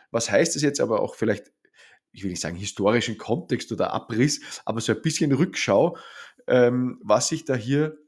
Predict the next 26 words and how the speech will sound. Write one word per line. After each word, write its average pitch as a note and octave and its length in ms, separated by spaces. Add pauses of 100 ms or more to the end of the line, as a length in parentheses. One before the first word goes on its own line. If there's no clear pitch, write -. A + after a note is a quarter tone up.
(840)
an G#2 220
Werkzeugen C#3 920
und - 240
Dingen D#3+ 220
entwickelt C3+ 480
hat? G#3+ 260 (920)
Dann D3 400 (440)
waren B2 300
so C#3 640 (360)
in C3 200
den G#2 120
neunziger B2 420
Jahren, A#2 520 (380)
ähm, A2+ 580 (460)
die, G2 180
die G2 140
Headhunter, B2+ 800
die - 180
aufgekommen A2+ 640
sind, A2 420 (380)
dann G2+ 240
Anfang G#2+ 640
zweitausend A2+ 800
die A2+ 140
ersten - 380
Jobportale, A2+ 1000